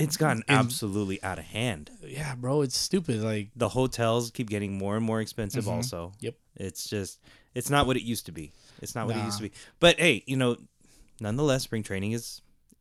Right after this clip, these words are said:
Speaker 1: is now
Speaker 2: It's upon us.
Speaker 1: it's happening now. Baseball season's here.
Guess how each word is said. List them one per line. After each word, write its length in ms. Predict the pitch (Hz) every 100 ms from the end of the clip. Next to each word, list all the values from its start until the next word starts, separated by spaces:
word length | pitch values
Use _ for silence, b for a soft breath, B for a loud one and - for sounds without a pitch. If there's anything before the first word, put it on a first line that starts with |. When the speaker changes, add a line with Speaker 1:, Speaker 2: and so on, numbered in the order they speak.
| _
Speaker 1:
is 260 | 110 90 101
now 600 | 98 92 92 95 95 98
Speaker 2:
It's 120 | 110
upon 300 | - 110 104
us. 180 | 101 -
Speaker 1:
it's 160 | 95 -
happening 520 | 104 90 98 90 92
now. 260 | 87 87
Baseball 440 | 95 98 90 101 101
season's 380 | 117 107 120
here. 140 | 120